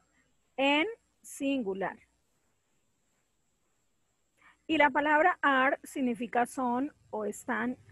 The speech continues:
o sea, en plural. Es decir, yo no digo, por ejemplo, a ver, borro estas cosas.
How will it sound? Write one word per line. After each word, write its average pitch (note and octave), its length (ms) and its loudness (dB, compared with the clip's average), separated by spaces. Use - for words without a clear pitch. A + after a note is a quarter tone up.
o G3+ 100 -12
sea, G3+ 400 -8
en A3 160 -8
plural. C4+ 400 -2
Es A#3 160 0
decir, C#4 400 2
yo C4+ 180 -4
no D4+ 160 -4
digo, D#4 360 -4
por B3+ 180 -4
ejemplo, A3+ 440 -6
a A3+ 80 -12
ver, G3 100 -10
borro G#3+ 220 -12
estas - 260 -18
cosas. A3+ 320 -14